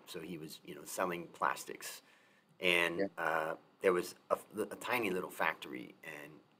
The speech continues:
Speaker 1: there was two guys that owned it and ran it, and he was like, he wanted me to meet them, and we went to some of their, like, parties and barbecues, and these guys were really cool, down to earth, really interesting guys. And they had a company called Go-,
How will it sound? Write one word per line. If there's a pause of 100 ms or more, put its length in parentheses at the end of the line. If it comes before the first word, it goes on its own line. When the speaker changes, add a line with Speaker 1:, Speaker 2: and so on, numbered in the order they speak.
(160)
Speaker 1:
there
was
two
guys
that
owned
it
and
ran
it,
and
he
was
like, (440)
he
wanted
me
to
meet
them,
and (340)
we
went
to
some
of
their,
like,
parties
and
barbecues,
and
these
guys
were
really
cool,
down
to
earth, (160)
really
interesting
guys. (600)
And
they
had
a
company
called
Go-,